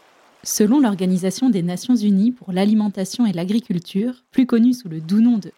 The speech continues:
F A O, dans le monde, un poisson consommé sur deux est issu de l'élevage. C'est dingue! Et ce qui est encore plus dingue, c'est que l'on ait complètement laissé de côté ce sujet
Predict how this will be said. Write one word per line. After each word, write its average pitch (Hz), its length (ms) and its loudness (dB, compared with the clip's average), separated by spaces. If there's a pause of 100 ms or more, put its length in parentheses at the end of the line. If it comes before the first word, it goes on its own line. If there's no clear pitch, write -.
F - 120 -6
A 175 140 0
O, 294 100 -4 (300)
dans 214 200 2
le 214 140 2
monde, 226 380 -2 (100)
un 269 120 0
poisson 233 360 -4
consommé 233 460 0
sur 180 280 -2
deux 170 220 -2 (120)
est 175 200 -6
issu 233 240 -2
de 214 80 0
l'élevage. 180 600 -4 (460)
C'est 240 220 -2
dingue! 226 320 0 (400)
Et 175 40 -8
ce - 60 -8
qui - 120 -4
est 262 140 -6
encore 180 280 -4
plus 269 300 0
dingue, 240 380 0
c'est - 120 -10
que 208 100 -2
l'on 202 200 2
ait 180 180 -4
complètement 269 540 -2
laissé 240 260 -2
de 190 100 0
côté 220 300 -4
ce 226 140 -2
sujet 208 440 -2